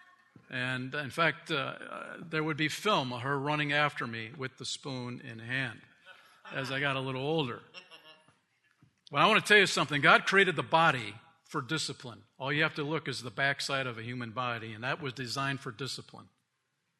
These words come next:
friends. And I can tell you, in our culture today, there are parents, even Christian parents, that are standing up against this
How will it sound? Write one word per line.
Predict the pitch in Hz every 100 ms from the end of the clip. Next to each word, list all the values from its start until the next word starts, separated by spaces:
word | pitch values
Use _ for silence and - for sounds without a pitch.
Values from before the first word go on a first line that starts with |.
| _ _ _ _
friends. | 143 117 107 - _ _ _ _ _ _ -
And | 123
I | 147
can | 139
tell | 170
you, | 156 131
in | 131
our | 123
culture | 151 151 151
today, | 131 143 127 117
there | 127 143
are | 139
parents, | 120 - 151 120 110
even | 143 131 123
Christian | 147 135 127
parents, | - 123 113 -
that | 123
are | 117 107 107 _ -
standing | - 151 147 139
up | 135
against | 123 123 123 - 117
this | 143 156 - -